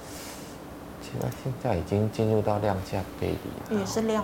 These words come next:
Speaker 2: 缩了。
Speaker 1: 对，这个，这个反弹的气势不大了，所以它已经来到了压力区了。呃，这个位置我是建议逢高先卖的啦，
Speaker 2: 嗯。
Speaker 1: 因为这边套牢的量是比较大的。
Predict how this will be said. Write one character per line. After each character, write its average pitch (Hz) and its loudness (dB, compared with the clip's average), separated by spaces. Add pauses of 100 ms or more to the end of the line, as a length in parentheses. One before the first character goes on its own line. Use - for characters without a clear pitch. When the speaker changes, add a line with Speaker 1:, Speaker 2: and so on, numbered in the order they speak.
Speaker 2:
缩 175 -2
了。 - -4 (440)
Speaker 1:
对， 95 2 (120)
这 156 8
个， 143 12 (120)
这 156 10
个 123 12
反 87 10 (120)
弹 82 4 (120)
的 90 10
气 - 2
势 - 2 (200)
不 90 -2 (280)
大 - 8
了， - -2
所 123 6
以 110 10 (360)
它 127 8
已 101 8
经 123 6
来 101 12
到 107 12
了 92 10
压 92 8
力 95 6
区 87 2
了。 80 6 (560)
呃， 85 6 (120)
这 127 6
个 113 10
位 113 8
置 82 4
我 - 4
是 95 4
建 123 10
议 123 10
逢 92 6
高 98 10
先 95 4
卖 95 10
的 76 4
啦， - -2 (100)
Speaker 2:
嗯。 110 6
Speaker 1:
因 113 10
为 233 12
这 131 8
边 113 10 (320)
套 107 12
牢 78 10
的 85 6
量 90 6
是 104 2
比 - 0
较 90 8 (140)
大 85 8
的。 92 2